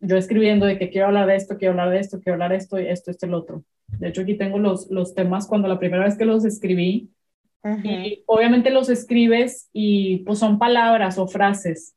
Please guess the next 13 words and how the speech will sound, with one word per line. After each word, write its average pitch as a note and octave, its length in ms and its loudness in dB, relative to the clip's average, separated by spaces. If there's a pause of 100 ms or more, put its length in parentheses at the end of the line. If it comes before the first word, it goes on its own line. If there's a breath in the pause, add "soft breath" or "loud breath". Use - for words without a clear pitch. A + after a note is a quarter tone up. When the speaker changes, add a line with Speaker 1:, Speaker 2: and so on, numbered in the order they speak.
(140)
Speaker 1:
y G3 160 -2
ya F#3 140 4
después G3 340 0
los G#3 180 2
vas F#3+ 200 0
creando F#3 540 2
para F#3 240 0
que E3+ 100 -8
sea E3 180 -4
el E3 160 -4
tema F3 280 0
del E3+ 160 -4
podcast, - 540 -8